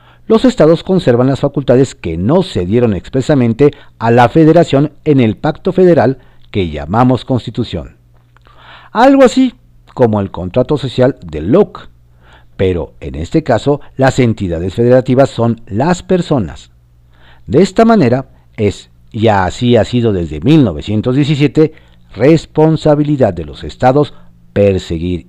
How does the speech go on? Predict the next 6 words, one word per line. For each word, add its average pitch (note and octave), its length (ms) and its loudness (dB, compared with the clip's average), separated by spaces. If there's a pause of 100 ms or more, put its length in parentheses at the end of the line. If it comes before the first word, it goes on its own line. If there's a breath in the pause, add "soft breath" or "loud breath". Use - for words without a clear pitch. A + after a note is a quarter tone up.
y D#2+ 160 -14
castigar D#3+ 880 -2 (100)
a E3+ 140 -2
sus F#3 200 -10
servidores A2 580 -2
públicos A#2+ 540 -2